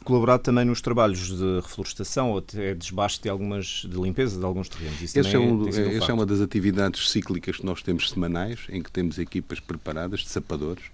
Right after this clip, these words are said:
Speaker 2: que andam a fazer as limpezas e a desmatação de zonas sensíveis, críticas, E aí é com, com a Secretaria Regional do, do,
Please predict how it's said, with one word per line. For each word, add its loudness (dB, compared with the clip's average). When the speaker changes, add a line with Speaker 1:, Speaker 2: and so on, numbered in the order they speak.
Speaker 2:
que -6
andam 0
a -4
fazer -2
as -6
limpezas -6
e -2
a -4
desmatação -6
de -10
zonas -4
sensíveis, -6
críticas, -2
E 2
aí -2
é -4
com, -6
com -4
a -4
Secretaria -6
Regional -8
do, -10
do, -8